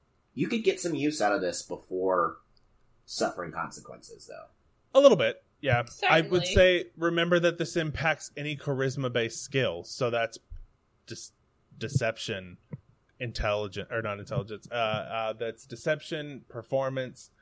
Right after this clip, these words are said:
Speaker 2: uh, the other ones that I can't remember off the top of my head for some reason.
Speaker 1: <laughs>
Speaker 2: There's a lot of them that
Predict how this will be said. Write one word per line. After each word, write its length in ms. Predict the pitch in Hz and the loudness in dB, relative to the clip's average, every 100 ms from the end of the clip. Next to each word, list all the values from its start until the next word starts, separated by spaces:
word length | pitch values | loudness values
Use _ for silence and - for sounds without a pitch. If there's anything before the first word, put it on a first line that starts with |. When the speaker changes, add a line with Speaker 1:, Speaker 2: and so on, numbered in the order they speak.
| _ _ _ | _ _ _
Speaker 2:
uh, 840 | 110 104 101 98 98 95 95 92 82 - _ - | -4 -2 -2 -2 -2 -4 -4 -6 -8 -14 _ -12
the 160 | 123 107 | -6 -2
other 200 | 120 127 | 0 0
ones 240 | 123 123 | -2 -2
that 120 | 123 | 0
I 40 | 117 | 0
can't 240 | 127 123 | 0 -2
remember 560 | 117 120 120 120 120 113 | -2 -6 -4 0 2 2
off 140 | 120 | 0
the 80 | 120 | 0
top 140 | 123 | 2
of 60 | 120 | 2
my 120 | 120 | 2
head 180 | 120 120 | 2 2
for 80 | 120 | -2
some 200 | 123 123 | -4 -2
reason. 340 | 120 120 120 - - | -2 -2 -4 -8 -18
Speaker 1:
<laughs> 160 | - | -6
Speaker 2:
There's 160 | 139 131 | -2 0
a 40 | |
lot 220 | 147 151 156 | 6 6 6
of 100 | 143 | 4
them 180 | 139 | 2
that 200 | 131 127 | 2 -2